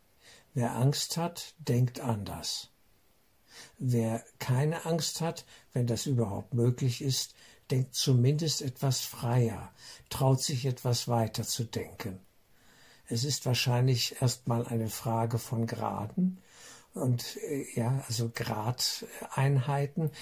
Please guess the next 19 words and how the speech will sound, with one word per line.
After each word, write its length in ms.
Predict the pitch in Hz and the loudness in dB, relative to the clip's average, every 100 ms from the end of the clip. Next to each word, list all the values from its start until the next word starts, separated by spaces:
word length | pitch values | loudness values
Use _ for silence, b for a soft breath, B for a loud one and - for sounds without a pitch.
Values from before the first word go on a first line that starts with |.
| B - | B 2
wie 280 | 135 117 | 4 4
weit 420 | 113 104 123 - - | 2 0 -2 -2 -6
oder 240 | 117 113 110 | -2 0 0
wie 120 | 117 | -2
tief 380 | - 135 120 - | 0 0 0 -2
ich 220 | 117 - | -6 -2
denken 460 | 117 110 - 123 - | -2 -2 0 -2 -2
kann. 500 | - 127 113 85 95 _ B B B B B B | -2 2 2 -2 -12 _ B B B B B B
Und 180 | 127 135 | -2 4
je 100 | 135 | 6
mehr 300 | 123 120 120 | 6 4 2
Angst 300 | 139 - 180 | 0 0 -2
ich 200 | 127 - | -2 0
habe, 300 | 127 123 143 | 0 0 0
umso 400 | 131 123 127 113 | 2 4 4 2
weniger 480 | 117 120 117 110 104 | 2 2 2 -2 -4
weit 300 | 85 - - | -8 -8 -6
komme 320 | 98 92 - | -6 -6 -8
ich. 340 | - - - | -12 -14 -16